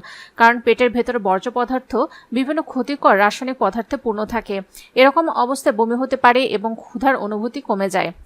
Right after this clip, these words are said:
সেই সঙ্গে হতে পারে পেটে ব্যথাও। কিডনিতে সমস্যা হলে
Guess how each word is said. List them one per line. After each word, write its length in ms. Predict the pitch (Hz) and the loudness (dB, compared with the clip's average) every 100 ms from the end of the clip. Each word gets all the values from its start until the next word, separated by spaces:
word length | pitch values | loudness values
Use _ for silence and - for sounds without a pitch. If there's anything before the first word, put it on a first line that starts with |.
| _ | _
সেই 160 | - 214 | -4 -4
সঙ্গে 260 | 233 214 | -4 -4
হতে 220 | 214 190 | -4 -4
পারে 220 | 185 220 294 | -2 -2 0
পেটে 240 | 202 214 | 0 0
ব্যথাও। 420 | 180 175 190 170 - _ _ _ - | -2 -2 -4 -6 -8 _ _ _ -8
কিডনিতে 360 | - 254 311 349 | -2 -2 0 -2
সমস্যা 480 | 349 330 349 349 339 | 0 0 0 0 -2
হলে 340 | 320 330 294 | 0 0 0